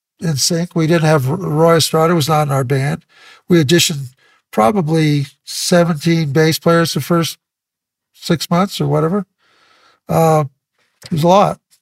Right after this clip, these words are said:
of whom one of them was Paul Brer, uh, who didn't play bass. He played guitar. And Lowell goes, "Well,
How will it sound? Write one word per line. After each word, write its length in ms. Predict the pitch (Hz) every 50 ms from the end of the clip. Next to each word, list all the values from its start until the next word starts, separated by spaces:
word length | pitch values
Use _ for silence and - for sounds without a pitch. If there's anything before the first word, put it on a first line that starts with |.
| _ _
of 100 | 151 139
whom 520 | 151 160 165 160 170 180 180 180 190 202 226
one 260 | 226 196 156 165 185
of 60 | 202
them 100 | 202 185
was 100 | 165 156
Paul 220 | - - 165 165 170
Brer, 400 | 151 175 180 208 185 147 - - _ _ _ _ _ _ _ _ _ _ _ _ _ _ _ _ -
uh, 360 | 165 165 165 160 160 151 147 143 - _ _ _ _ _ _ _ _ _ _ _ _ _ _ -
who 80 | - 156
didn't 240 | 156 196 233 220 160
play 200 | 160 156 147 139
bass. 260 | 123 143 147 160 -
He 80 | - 151
played 180 | 165 160 156
guitar. 360 | 143 165 - 196 196 185 151
And 100 | 139 131
Lowell 200 | 139 156 165 165
goes, 260 | 151 156 151 127 - - _ _ _ _ _ _ _ -
"Well, 420 | 175 185 202 220 220 196 -